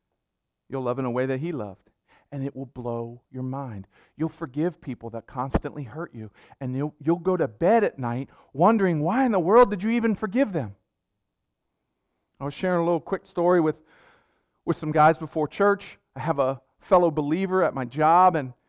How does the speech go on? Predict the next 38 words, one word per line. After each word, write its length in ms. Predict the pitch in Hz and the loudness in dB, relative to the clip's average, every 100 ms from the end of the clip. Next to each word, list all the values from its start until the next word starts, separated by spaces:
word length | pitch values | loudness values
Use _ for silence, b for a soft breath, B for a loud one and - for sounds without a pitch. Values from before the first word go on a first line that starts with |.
| _ _ | _ _
this 220 | 139 143 156 | -12 -10 -2
week 260 | 170 180 | 0 0
he 80 | 151 | -2
was 140 | 139 | -4
frustrated 520 | - 170 156 180 170 156 | -2 -2 0 0 0 4
about 200 | 160 165 | 4 4
something. 320 | 160 156 151 | 0 -2 -4
He 60 | |
was 100 | 147 | -4
kinda 240 | - 160 143 | -2 0 2
rattling 480 | 147 151 151 151 147 | 6 6 6 0 2
off 220 | 147 147 | 2 2
about 320 | 143 151 147 | 0 2 0
it, 80 | 147 | -2
and 100 | 143 | -6
he 60 | |
said, 180 | 139 135 | -2 -2
"Let 100 | 156 | 0
me 80 | 190 | -2
just 180 | 147 - | -2 -2
tell 100 | 170 | -2
you 80 | 151 | -2
something. 200 | 139 127 | -6 -6
This 160 | 165 | -6
would 100 | 160 | -6
have 40 | 135 | -6
been 120 | 127 | -6
a 60 | |
lot 380 | 120 135 156 - | -2 0 0 -2
worse 480 | 160 151 127 - - | 2 2 2 -4 -8
five 300 | - 131 139 | -2 0 -2
years 260 | 127 139 123 | -4 -8 -8
ago 220 | 123 117 | -8 -8
when 180 | 117 113 | -6 -6
I 100 | 117 | -6
didn't 200 | 113 113 | -6 -8
know 140 | 113 | -8
Jesus." 680 | 110 113 104 104 - _ | -12 -14 -14 -18 -20 _